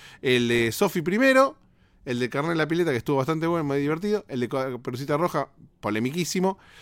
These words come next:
el de Esther Feldman, gran, gran episodio, el de la, el anterior, el ciento veintiocho, muy buen episodio, la verdad que increíble, gracias por todos los mensajes que me llegaron, porque después un día hablaré de eso, porque está muy bueno. Y después el que grabé con Hernán Schuster sobre fracasar o no fracasar.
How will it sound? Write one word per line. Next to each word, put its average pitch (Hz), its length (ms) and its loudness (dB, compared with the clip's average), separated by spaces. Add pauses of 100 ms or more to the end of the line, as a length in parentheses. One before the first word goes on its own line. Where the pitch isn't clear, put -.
(300)
el 120 140 0
de 117 60 0
Esther 151 300 2
Feldman, 156 520 2
gran, 135 400 6
gran 139 200 2
episodio, 123 340 -2
el 117 80 -4
de 113 60 -2
la, 113 320 -4
el 107 300 -6
anterior, 131 380 2
el 113 100 -2
ciento 127 220 -4
veintiocho, 120 360 -2
muy 143 320 4
buen 113 160 4
episodio, 110 360 -4
la 104 80 -2
verdad 113 200 -2
que 107 200 -4 (300)
increíble, 110 420 -2
gracias 120 240 -2
por 98 120 -8
todos 117 120 -4
los 107 100 -4
mensajes 104 240 -8
que 117 80 -4
me 101 100 -6
llegaron, 113 260 -4
porque 98 200 -8
después 107 340 -10
un 101 160 -12
día 104 260 -6 (420)
hablaré 98 360 0
de 110 120 2
eso, 110 220 -4
porque 90 160 -8
está 110 180 -8
muy 113 180 -2
bueno. 151 220 2 (320)
Y 143 100 0
después 170 320 4
el 170 60 -4
que 156 80 -4
grabé 147 240 4
con 147 140 0
Hernán 147 220 2
Schuster 160 300 -2
sobre 123 200 -2
fracasar 127 400 -4
o - 0 -
no 120 80 -4
fracasar. 104 420 -8